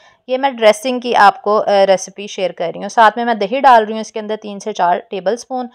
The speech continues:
क्योंकि हम लो बजट बना रहे हैं, इसलिए बहुत ज़्यादा क्रीम, बहुत ज़्यादा मायो नहीं डालनी, थोड़ी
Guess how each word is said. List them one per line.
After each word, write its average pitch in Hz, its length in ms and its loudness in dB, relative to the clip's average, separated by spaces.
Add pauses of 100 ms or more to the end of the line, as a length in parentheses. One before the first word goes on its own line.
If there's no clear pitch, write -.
(240)
क्योंकि 269 180 -2
हम 330 140 2
लो 240 180 6
बजट 277 240 4
बना 262 260 6
रहे 254 80 6
हैं, 269 40 2
इसलिए 254 180 0
बहुत 233 260 4
ज़्यादा 220 220 6
क्रीम, 220 340 -2
बहुत 214 160 0
ज़्यादा 220 180 6
मायो 202 280 2
नहीं 202 260 -8
डालनी, 190 280 2
थोड़ी 226 200 -2